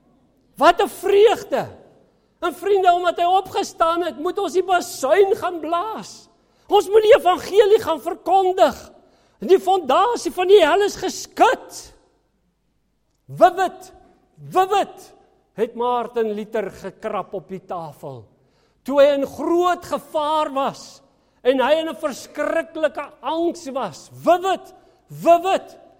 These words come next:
En met hierdie gevaar wat dreig en hierdie angs wat in hom is, beteken dit hy leef, hy leef. En dis waarna toe Martin Luther gekyk het.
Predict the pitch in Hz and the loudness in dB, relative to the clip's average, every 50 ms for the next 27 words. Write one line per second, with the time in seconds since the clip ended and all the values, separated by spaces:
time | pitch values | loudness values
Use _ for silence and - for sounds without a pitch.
0 | _ _ _ - 294 320 349 359 269 262 330 359 370 403 370 - 320 330 - - | _ _ _ -6 -4 -2 -2 -2 -4 -4 -2 0 0 0 0 0 -2 -8 -6 -4
1 | - 320 330 339 349 349 330 302 320 311 233 208 277 302 330 349 330 - 294 311 | -4 -2 0 2 2 2 0 0 -2 -4 -4 -2 -2 0 0 -2 -2 -4 -6 -6
2 | 320 320 339 339 294 - 254 330 359 370 - - 269 311 302 302 294 294 311 311 | -6 -4 -4 -6 -6 -4 -2 0 0 0 0 0 -2 -4 -4 -4 -4 -6 -6 -6
3 | 269 240 277 311 302 - - - - - _ - - 330 - - 294 359 427 339 | -4 0 0 0 0 -2 -6 -14 -20 -20 _ -8 -6 -6 -6 0 2 2 2 2
4 | - - 330 320 320 330 320 320 - - - - - - 320 349 359 349 339 330 | 2 -2 -2 2 4 4 4 2 0 -18 -20 -6 2 6 6 6 6 6 2 4
5 | 339 381 392 440 415 415 381 311 - - - - - - - - 320 359 381 370 | 8 10 10 10 8 6 2 0 -2 -4 -14 -18 -20 -6 2 6 6 8 8 6
6 | 330 311 330 370 381 415 480 571 339 240 - - - - - - - - _ _ | 2 2 4 8 8 8 8 6 4 0 -4 -8 -18 -20 -20 -20 -20 -20 _ _
7 | _ - 196 330 339 370 392 415 339 - - 294 294 294 277 277 294 285 262 - | _ -6 -4 -4 -2 -2 -2 -2 -4 -6 -4 -2 -2 0 0 -2 -4 -6 -6 -6
8 | 269 269 254 262 262 254 254 254 269 254 254 247 262 - 302 277 277 - 277 285 | -6 -6 -4 -2 -2 -4 -4 -6 -6 -6 -6 -6 -8 -6 -6 -8 -8 -8 -12 -12
9 | 285 - 269 320 339 330 - 415 - - - - | -6 -2 -2 -2 -2 -4 -8 -12 -12 -12 -16 -20